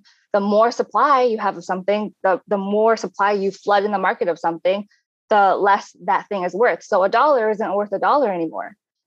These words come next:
Now a dollar is worth ten cents, say, right? Through, after all that, like, splitting out. And this just keeps going on and on. And it's not just a, a concentrated area that this happens. This is worldwide,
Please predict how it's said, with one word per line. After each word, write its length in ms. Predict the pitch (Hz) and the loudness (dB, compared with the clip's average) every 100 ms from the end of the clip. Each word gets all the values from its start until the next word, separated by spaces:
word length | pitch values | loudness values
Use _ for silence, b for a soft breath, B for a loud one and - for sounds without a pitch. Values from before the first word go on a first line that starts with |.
| - | -2
Now 140 | 214 | 0
a 40 | 214 | 2
dollar 300 | 214 214 220 | 2 2 0
is 80 | |
worth 240 | 196 208 208 | -2 -4 -4
ten 240 | - 233 | -6 -6
cents, 400 | 233 247 - _ _ _ - | -4 -4 -6 _ _ _ -10
say, 180 | - - | -8 -2
right? 220 | 185 202 | -2 -4
Through, 140 | 208 185 _ _ _ | -6 -6 _ _ _
after 240 | 202 226 196 - | -6 -2 -4 2
all 220 | 208 208 | 2 4
that, 260 | 185 185 180 | 2 0 0
like, 220 | 165 160 | -4 -4
splitting 320 | - 208 180 165 | -4 -2 -2 -2
out. 260 | 202 226 _ | -2 -2 _
And 240 | 226 247 226 214 | -2 0 -2 -2
this 160 | 240 233 | -2 -2
just 160 | 220 | -10
keeps 180 | - 240 | -6 -6
going 220 | 226 220 | -2 -2
on 240 | 214 185 220 | 0 0 0
and 120 | 208 | 0
on. 280 | 190 214 254 - | 2 2 0 0
And 240 | 202 196 | -2 0
it's 200 | 208 208 | -4 -4
not 260 | 214 202 208 | 0 0 0
just 340 | 220 202 202 _ _ - | 0 -2 -2 _ _ -12
a, 100 | 190 - - | -12 -12 -6
a 300 | 175 160 156 - _ _ _ - | -4 -2 -4 -10 _ _ _ -8
concentrated 1080 | - 220 240 247 233 208 196 180 190 196 - _ _ _ - | 0 0 0 -2 -2 0 0 2 0 0 -8 _ _ _ 0
area 600 | 233 226 190 151 143 190 - | 4 4 4 0 -2 -8 -8
that 120 | 170 | -4
this 120 | 180 | -4
happens. 340 | - - 185 196 | -4 -4 -2 0
This 160 | 214 | 2
is 180 | 226 196 | 2 0
worldwide, 760 | - 196 220 240 202 185 190 247 | -2 2 4 2 0 0 0 -2